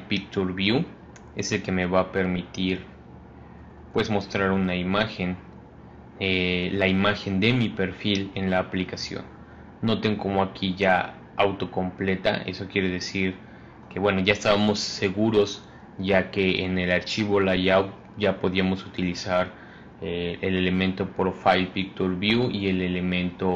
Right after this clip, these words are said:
Button, eh, Login para poder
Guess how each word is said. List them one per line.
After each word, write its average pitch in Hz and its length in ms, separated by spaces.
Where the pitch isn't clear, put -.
Button, 92 720
eh, 87 300
Login 98 640
para 98 320
poder 92 540